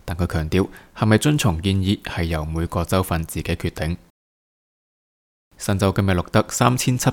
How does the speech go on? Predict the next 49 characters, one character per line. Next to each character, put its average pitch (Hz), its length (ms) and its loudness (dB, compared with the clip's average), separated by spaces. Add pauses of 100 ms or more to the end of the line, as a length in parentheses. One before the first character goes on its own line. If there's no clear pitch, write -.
百 - 160 2
六 98 160 -4
十 101 100 -8
三 113 240 0
宗 120 240 2
新 90 180 -2
增 90 160 -2
個 90 120 -2
案 87 220 0
同 76 280 -4
兩 78 240 -2
宗 104 180 0
死 87 180 -2
亡 80 140 -2
個 87 100 -2
案， 98 240 2 (420)
十 - 120 0
八 120 200 4
人 92 200 2
要 113 120 4
留 90 160 2
醫， 127 240 4 (120)
另 92 240 2
住 98 160 0
院 117 120 4
人 90 160 2
數 101 280 2
增 101 240 0
加 95 180 2
至 85 200 -2
三 95 220 -2
百 92 140 -4
零 80 180 -4
二 78 240 -4
人。 78 100 -4 (760)
有 92 200 2
醫 98 140 4
護 98 140 2
人 82 140 0
員 82 160 -2
擔 113 200 2
心 123 220 2 (240)
醫 127 120 4
療 95 200 2
系 90 160 0
統 104 220 -2
超 - 180 2
負 101 260 0
荷。 92 260 2